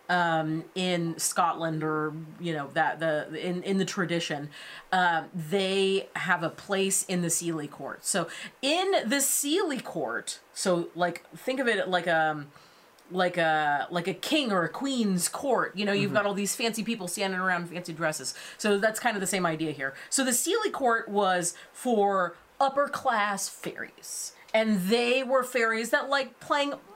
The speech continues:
Speaker 1: mostly harmless pranks.
Speaker 2: Mm-hmm.
Speaker 1: Uh, a lot of them would ride horses as well, um, or tiny animals, much
Speaker 2: Forty-five
Speaker 1: like
Speaker 2: of these tiny
Speaker 1: horses.
Speaker 2: dudes just hanging on to horses.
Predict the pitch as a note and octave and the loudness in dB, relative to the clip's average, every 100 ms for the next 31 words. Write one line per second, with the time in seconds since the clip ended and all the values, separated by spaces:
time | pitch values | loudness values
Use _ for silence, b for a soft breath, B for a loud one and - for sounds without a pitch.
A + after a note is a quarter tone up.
0 | A#4+ B4 B4 A#4+ G4+ F#4 E4+ A#3+ G#3+ G3 | -16 0 2 4 2 2 0 2 2 2
1 | D#3 C3+ - - G2 - - - - - | -4 -6 -4 -4 -4 -10 -6 -2 -2 -4
2 | C3+ A#2+ G#3 G#3+ B3+ B3 C4 A#3+ B3+ A3+ | -6 0 2 4 4 4 2 0 0 0
3 | G3+ F3 F#3+ F#3 F3+ E3+ - - - G#3 | -2 2 2 2 0 -2 -10 -10 -2 -2
4 | F#3+ F3+ D3+ D#3 C#3+ E3 D#3+ C3+ C3+ B | 0 -4 -4 -6 -4 0 2 0 -4 B
5 | B - F#3 F3+ E3 D#3 D3+ D3 D#3 G#3+ | B 0 2 2 2 0 -2 -4 -4 0
6 | F#3+ F#3+ E3 - - A3 G#3 F3+ F3 F3+ | 0 0 -4 -8 -2 0 0 -2 0 0
7 | F3 E3+ D#3 C#3 - E3+ F3+ E3 D3 F3 | 2 0 -2 -4 -6 0 4 4 2 2
8 | D#3+ G#3 C3+ - C#3 C3 C#3 C3+ B2 - | 2 0 0 -2 -4 -4 -4 -4 -2 -2
9 | - A#2+ - B2+ C3 B2+ C3 A#2+ A#2 G2+ | -4 -6 -2 -2 0 -2 0 -2 -4 -6
10 | G2+ G#2 - | -10 -10 -10